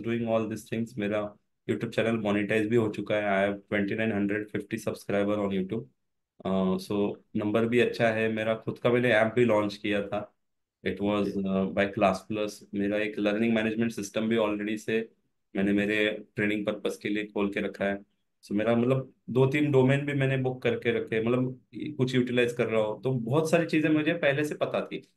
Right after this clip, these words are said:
Speaker 1: but हो क्या रहा था, I was not using it in a proper way। मैं अभी भी कहूँगा, I am not using it in a proper way।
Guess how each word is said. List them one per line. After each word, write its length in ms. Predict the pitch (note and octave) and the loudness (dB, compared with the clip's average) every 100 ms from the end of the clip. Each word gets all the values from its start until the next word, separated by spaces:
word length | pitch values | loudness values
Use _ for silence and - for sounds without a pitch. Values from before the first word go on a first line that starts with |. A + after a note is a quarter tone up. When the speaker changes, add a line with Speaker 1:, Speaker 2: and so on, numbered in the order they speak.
| _ _ _ A2 | _ _ _ -2
Speaker 1:
but 220 | B2+ B2+ | -2 0
हो 120 | C3+ D#3 | 2 4
क्या 200 | F3+ E3+ | 6 4
रहा 220 | D3+ C3+ | 4 2
था, 160 | E3 | 2
I 40 | D#3 | 2
was 160 | D#3+ | 2
not 180 | D#3+ F3 | 0 -2
using 380 | F3 D3+ C#3+ D3+ | 0 -2 0 0
it 80 | D3 | 0
in 60 | D3+ | -2
a 100 | D3 | -4
proper 400 | B2+ G2+ - F2+ | -2 -2 -2 -4
way। 140 | F2 | -4
मैं 180 | G2+ B2 | -2 0
अभी 160 | C3+ C#3 | 0 0
भी 180 | D#3+ E3 | 0 2
कहूँगा, 380 | D3+ D3 D3+ C#3+ | 0 2 2 2
I 100 | C#3 | 0
am 60 | |
not 160 | C3+ C3+ | 0 -2
using 340 | C3+ B2+ C3 | -2 -2 -2
it 80 | C3 | -2
in 120 | B2+ | -2
a 60 | C#3+ | -2
proper 380 | - A#2 - F2+ | 0 0 -2 -6
way। 100 | E2+ | -8